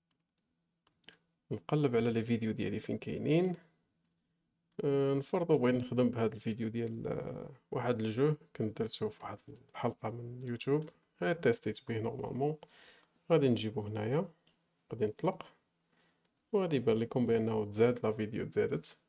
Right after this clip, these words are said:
آه، حوايج اخرين اللي بغيت نزيد، بغيت نزيد واحد الاوديو مثلاً، كون الاوديو اللي كنزيد وكندير في الفيديو ديالي خص ديما يكونوا واحد لي زوديو،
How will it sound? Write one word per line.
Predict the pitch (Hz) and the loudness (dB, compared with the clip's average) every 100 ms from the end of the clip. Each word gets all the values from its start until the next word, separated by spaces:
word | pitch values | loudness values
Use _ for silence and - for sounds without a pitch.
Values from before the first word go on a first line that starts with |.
| _ - - - - _ _ _ - | _ -20 -20 -20 -20 _ _ _ -2
آه، | 123 127 127 131 131 127 127 | 0 0 0 -2 -4 -4 -6
حوايج | - 160 170 | -2 0 0
اخرين | - 131 127 | 0 0 2
اللي | 117 | 0
بغيت | 113 113 | 0 -2
نزيد، | 117 110 127 156 160 - _ - | -2 0 2 0 -2 -12 _ -6
بغيت | 127 | -4
نزيد | 123 123 | -2 -2
واحد | 113 120 117 | 0 -2 -2
الاوديو | - 147 110 110 143 160 _ _ _ _ _ _ _ _ _ - _ _ _ _ _ _ _ - _ _ _ _ _ _ _ - _ - | 0 0 2 -2 -4 -6 _ _ _ _ _ _ _ _ _ -20 _ _ _ _ _ _ _ -20 _ _ _ _ _ _ _ -20 _ -6
مثلاً، | 82 - - 113 147 - | -6 -2 -2 0 0 0
كون | - | -2
الاوديو | 120 147 143 127 | 2 6 6 6
اللي | 123 | 2
كنزيد | 123 120 107 131 120 | 2 0 2 0 0
وكندير | 107 120 113 117 | 0 0 0 0
في | - | -2
الفيديو | 113 110 113 | -2 0 -2
ديالي | 113 117 143 | 0 0 0
خص | 143 - - | 0 -6 -6
ديما | 151 143 123 | 0 2 2
يكونوا | 123 - 117 123 | -2 -2 0 2
واحد | 120 120 117 127 | 0 0 -4 -2
لي | |
زوديو، | 117 120 135 135 151 | -2 -2 -2 0 0